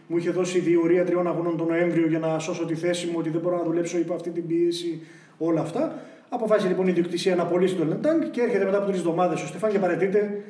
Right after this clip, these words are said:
επειδή πιστεύει ότι δεν είναι ο κατάλληλος άνθρωπος να πάει μπροστά τη Ρεν. Ασταθής φέτος η Ρεν,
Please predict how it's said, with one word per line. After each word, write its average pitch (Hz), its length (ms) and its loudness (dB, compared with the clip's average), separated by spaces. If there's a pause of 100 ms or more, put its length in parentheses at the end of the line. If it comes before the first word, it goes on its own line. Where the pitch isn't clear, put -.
(220)
επειδή 180 340 0
πιστεύει 196 300 0
ότι 175 140 0
δεν 190 220 0
είναι 180 200 2
ο 165 60 0
κατάλληλος 160 400 0
άνθρωπος 170 400 -2
να 156 60 -4
πάει 156 160 0
μπροστά 147 240 -4
τη 143 120 -2
Ρεν. 135 200 -2 (600)
Ασταθής 180 380 -4
φέτος 160 260 -2
η 147 100 -2
Ρεν, 240 200 2